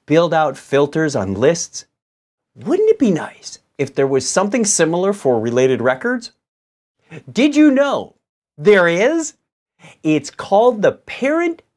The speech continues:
Breadcrumbs Formatter. And as the name suggests, it works off the parent field on a record. Let's take a look at an example using task records. Here we are on the incident list,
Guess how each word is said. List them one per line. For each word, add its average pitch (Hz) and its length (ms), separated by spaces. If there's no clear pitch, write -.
Breadcrumbs 180 760
Formatter. 113 680
And 196 100
as 294 180
the 294 80
name 294 180
suggests, 202 580
it 160 180
works 185 360
off 135 240
the 233 100
parent 285 460
field 131 260
on 170 140
a 185 60
record. 220 440
Let's 202 340
take 240 220
a 175 40
look 160 220
at 117 80
an 110 100
example 101 560
using 104 340
task - 420
records. - 480
Here 320 180
we 320 180
are 226 140
on 196 100
the 151 140
incident 120 400
list, 107 340